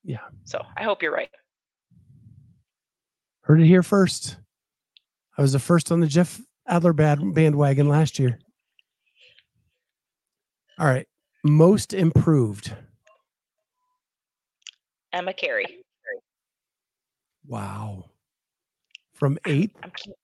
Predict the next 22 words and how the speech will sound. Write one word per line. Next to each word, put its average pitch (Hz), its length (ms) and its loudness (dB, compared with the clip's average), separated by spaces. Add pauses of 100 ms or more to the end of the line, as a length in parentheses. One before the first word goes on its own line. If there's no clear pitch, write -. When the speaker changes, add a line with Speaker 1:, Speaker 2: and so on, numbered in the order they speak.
(100)
Speaker 2:
I'm - 80 -20
cu-, - 120 -20 (1120)
I 294 80 -2
know. 320 300 0
I'm 240 160 -4
just 262 240 -8
curious 247 340 -2
what 208 200 -2 (360)
mayhem 190 420 -6
brings 175 280 -6
her. 165 500 -2 (160)
I, - 200 -10
I - 20 -12
mean, 208 120 -8
I 196 80 -4
think 226 280 -12
she's 196 260 -10
got 160 480 -4 (500)
the - 80 -6
goods. 156 640 -6
We'll 185 100 -12
see. - 300 -10